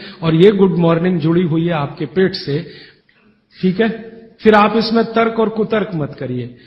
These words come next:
"जी हमको दुकान जाना है, हमको ऑफिस जाना है,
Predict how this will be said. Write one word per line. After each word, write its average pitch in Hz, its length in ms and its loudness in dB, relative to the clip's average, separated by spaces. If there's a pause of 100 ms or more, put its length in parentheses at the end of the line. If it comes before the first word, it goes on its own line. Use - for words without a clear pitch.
(120)
"जी 185 100 2
हमको 185 300 0
दुकान 156 420 -2
जाना 131 260 -6
है, 120 360 -10 (280)
हमको 165 300 -2
ऑफिस 151 300 -4
जाना 120 360 -6
है, 120 300 -10